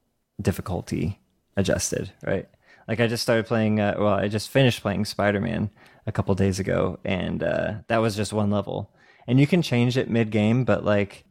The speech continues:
and, you know, if you, if you feel like it's too easy, uh, you can ramp it up or vice versa. But yeah, for the most part, it's, e-, every game is just overall difficulty.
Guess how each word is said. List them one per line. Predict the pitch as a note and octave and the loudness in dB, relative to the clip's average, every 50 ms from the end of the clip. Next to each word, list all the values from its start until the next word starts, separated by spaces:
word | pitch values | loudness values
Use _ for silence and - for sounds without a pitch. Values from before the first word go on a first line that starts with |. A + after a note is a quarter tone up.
| - - | -2 0
and, | G#2 G2 F#2 - _ _ - | 0 0 0 -4 _ _ -2
you | - G#2 | 0 0
know, | F#2+ F#2 G2+ | 2 2 0
if | G2 - | 0 0
you, | G#2+ G#2+ F#2+ - | 0 0 0 0
if | - - G2+ - | -4 -6 -4 -4
you | G#2+ F#2+ | -4 -2
feel | - A#2 G#2+ | 2 4 4
like | G#2 G2+ - | 4 4 2
it's | G2+ - - - | -2 -6 -6 -6
too | - A2+ G#2 G2+ | -2 0 2 2
easy, | G#2 G#2 G2+ F#2+ G2 G2+ G2+ G2+ G#2+ - _ _ - _ _ - | 2 2 2 2 2 0 0 0 -2 -6 _ _ -20 _ _ -8
uh, | F#2+ G2 F2+ | -4 -2 0
you | F2 G2 G2+ | 0 0 0
can | - G2+ | 0 2
ramp | G2+ G2+ G2 F#2+ F#2 | 2 4 4 2 2
it | F#2+ F#2+ | 2 2
up | G2 G2 G2 - | 2 0 0 -2
or | G2 G2+ G2+ F#2 - - | -2 -4 -4 -4 -6 -6
vice | - G2+ F#2+ F#2+ - | -4 -2 -2 -2 -2
versa. | - A#2+ A#2+ A#2 - B2 A#2 | 2 2 2 2 4 4 2
But | G#2 G2+ A2 G2 F#2+ - - - | 4 4 2 0 0 0 -4 -4
yeah, | - A#2 A2 | -2 0 0
for | G#2 - G#2 | 0 -2 -4
the | G#2+ | -2
most | G#2+ G#2+ G#2 - - | -2 -2 -2 -2 -2
part, | - G#2 G2+ - | -2 0 0 0
it's, | F2+ F#2 - - - _ _ _ _ _ _ _ - | -2 -6 -8 -14 -16 _ _ _ _ _ _ _ -6
e-, | G2+ | -6
every | A2+ - - A2+ G#2+ A2 G#2+ | -4 -2 0 0 0 0 0
game | G2 G#2 G2 F#2+ | -2 0 -2 -2
is | F#2 - | -4 -6
just | - D#2 - - - _ _ - | -10 -12 -14 -16 -18 _ _ -2
overall | G2+ A2 G2+ G2 G2+ F#2 F2+ F2+ F2+ | 0 0 2 2 2 2 2 2 0
difficulty. | F#2 F2+ E2 F2+ F2 - E2+ D#2+ - - - - - F#2+ | -4 -6 -8 -8 -8 -6 -8 -8 -8 -8 -8 -8 -8 -10